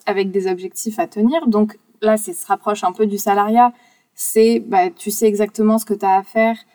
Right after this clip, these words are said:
pendant telle ou telle période, donc, bah, tu fais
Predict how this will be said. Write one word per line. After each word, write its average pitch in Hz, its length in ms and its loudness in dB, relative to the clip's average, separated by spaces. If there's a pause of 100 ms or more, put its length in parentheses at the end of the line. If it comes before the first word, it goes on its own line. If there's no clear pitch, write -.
(600)
pendant 208 480 4
telle 208 220 0
ou 196 60 -4
telle 196 220 -2
période, 202 600 -2
donc, 214 260 2
bah, - 320 -2
tu 175 500 -10
fais - 440 -2